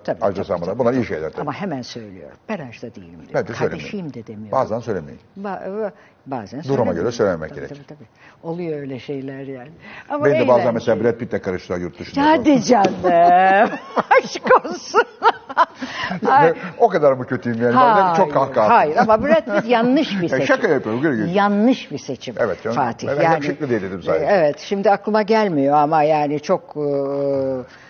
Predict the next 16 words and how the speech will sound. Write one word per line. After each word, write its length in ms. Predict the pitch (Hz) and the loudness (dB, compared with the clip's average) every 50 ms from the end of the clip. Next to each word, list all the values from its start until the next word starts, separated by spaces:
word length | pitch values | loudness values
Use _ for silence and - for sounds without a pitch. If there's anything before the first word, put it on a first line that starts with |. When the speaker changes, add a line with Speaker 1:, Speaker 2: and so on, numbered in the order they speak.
| - - | -12 -2
Speaker 1:
hoş 300 | - 190 180 - - - | -2 -2 -2 -2 -8 -8
bir 60 | 143 | -8
insansınız 580 | 131 127 117 - 139 127 131 120 - 113 135 139 | -8 -8 -8 -8 -8 -8 -8 -6 -6 -6 -2 0
Speaker 2:
Mesela 180 | - 113 127 | 2 2 4
Ab-, 40 | 139 | 4
Speaker 1:
gayet. 280 | 151 160 160 147 135 127 | 4 4 4 4 6 4
Speaker 2:
Abdullah 400 | 139 131 135 135 135 127 117 104 | 4 4 2 2 2 2 2 2
Gül'ü 140 | 110 110 | -4 -2
de 100 | 135 156 | -2 -2
şeye 260 | 147 151 147 143 143 131 | 2 4 2 2 4 2
benzeter 380 | 123 104 113 95 110 104 98 | 0 -2 -2 -2 -2 -2 -2
biliyorsunuz, 380 | 95 98 98 90 101 98 92 87 | -2 -6 -8 -6 -8 -8 -6 0
George 240 | 120 120 120 117 - | 0 0 0 -2 -4
Clooney'e. 340 | 123 123 123 117 113 101 104 151 | -4 -2 0 0 0 2 2 0
Speaker 1:
Ay 100 | 185 180 - - - - | 2 4 4 4 4 2
sus. 320 | - 156 131 - - - | 0 -2 -10 -14 -18 -20